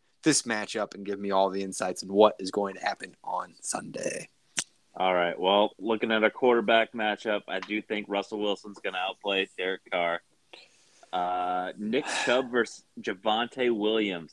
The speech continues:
Speaker 1: Come on, Javonte.
Speaker 2: I think, I think Nick Chubb's kinda due for a, a little bit of a bounce back week. Uh, I think, you know, Hunt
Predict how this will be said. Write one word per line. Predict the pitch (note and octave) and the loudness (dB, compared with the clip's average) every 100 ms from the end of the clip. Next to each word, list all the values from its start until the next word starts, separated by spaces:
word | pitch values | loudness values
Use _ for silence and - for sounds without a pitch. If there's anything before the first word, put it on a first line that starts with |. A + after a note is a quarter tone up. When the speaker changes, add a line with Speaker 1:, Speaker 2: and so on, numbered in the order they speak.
| _ _ - | _ _ -10
Speaker 1:
Come | - | -2
on, | G#2+ | -2
Javonte. | G#2+ B2 C#3+ | 4 6 10
Speaker 2:
I | F#3 G3+ G#3 | 10 10 10
think, | - - - - - - - - | 6 -4 -6 -4 -8 -4 -2 0
I | F#2+ F#2+ | 4 4
think | B2 G#2+ | 4 2
Nick | A#2 A#2 | 0 -2
Chubb's | - A#2 A2 G2 | 2 2 2 2
kinda | - A2 | 2 2
due | F#2+ G#2 G#2 | 2 0 0
for | - | 2
a, | G2+ G2 | 2 2
a | G2+ | 0
little | A#2+ | -2
bit | G#2+ | 0
of | G#2+ | 0
a | |
bounce | F#2+ G#2+ G2+ | 2 2 2
back | - G#2 G2+ | 0 0 0
week. | G2+ G2+ - _ _ _ _ - | 0 0 -2 _ _ _ _ 0
Uh, | |
I | F2+ F2 F2 D#2 | 2 2 -2 -4
think, | A2 G#2 _ _ - | -8 -10 _ _ -12
you | G2+ | -8
know, | F#2 | -4
Hunt | A#2+ A2 | -2 -4